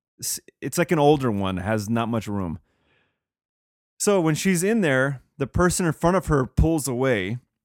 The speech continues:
She's still pumping her gas. This other guy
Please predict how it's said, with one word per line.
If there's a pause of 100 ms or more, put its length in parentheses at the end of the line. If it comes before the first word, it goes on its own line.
(840)
She's
still
pumping
her
gas. (440)
This
other
guy